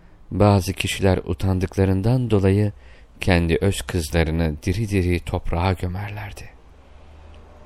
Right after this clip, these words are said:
İslam kadınları ana hatları ile kısaca ifade ettiğim şartlar içinde buldu.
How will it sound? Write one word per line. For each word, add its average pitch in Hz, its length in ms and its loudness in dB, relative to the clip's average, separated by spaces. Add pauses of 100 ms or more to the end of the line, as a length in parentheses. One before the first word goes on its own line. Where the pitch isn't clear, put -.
(1400)
İslam 135 540 4 (300)
kadınları 117 680 4 (120)
ana 113 300 4
hatları 107 400 2
ile 87 340 2 (440)
kısaca 101 400 0
ifade 95 460 0
ettiğim 92 480 -2
şartlar 92 480 -2
içinde 85 460 -2
buldu. 73 300 -8